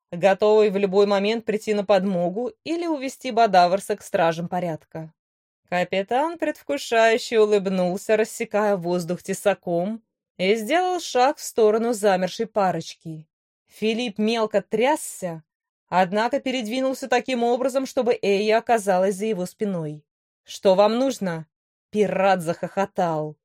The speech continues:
и его смех многократно отразился от стен, больно ударяя по барабанным перепонкам. «Мне нужна эта девчонка. Это ведь твоё, да,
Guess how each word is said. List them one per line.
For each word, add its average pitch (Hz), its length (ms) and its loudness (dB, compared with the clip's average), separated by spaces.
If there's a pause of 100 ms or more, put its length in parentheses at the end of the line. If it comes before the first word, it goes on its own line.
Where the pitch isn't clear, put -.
(280)
и 170 60 -4
его 196 320 2
смех 247 420 0
многократно 240 680 2
отразился 220 640 0
от 208 120 0
стен, 220 540 -2
больно 190 440 0
ударяя 190 460 2
по 208 120 0
барабанным 180 580 2
перепонкам. 170 800 -6 (580)
«Мне 220 360 -2
нужна 262 480 0
эта 254 160 -2
девчонка. 180 960 -2 (460)
Это 220 300 2
ведь 262 240 -4
твоё, 269 540 2
да, 240 380 2